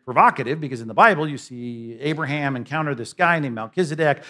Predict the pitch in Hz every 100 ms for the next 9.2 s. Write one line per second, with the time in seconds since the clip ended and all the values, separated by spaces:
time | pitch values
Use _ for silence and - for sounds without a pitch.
0 | - - 135 - 131 120 135 160 139 131
1 | - 165 156 139 131 110 113 131 - 156
2 | 143 113 131 185 - 180 185 165 120 147
3 | 160 165 160 156 - 165 165 - _ -
4 | 113 - 175 175 170 - _ - 143 135
5 | 131 120 131 143 139 165 131 - 170 170
6 | 170 143 156 160 127 127 123 120 170 175
7 | 165 127 127 127 117 104 - 160 160 147
8 | 123 113 - - 165 156 127 113 107 151
9 | 180 175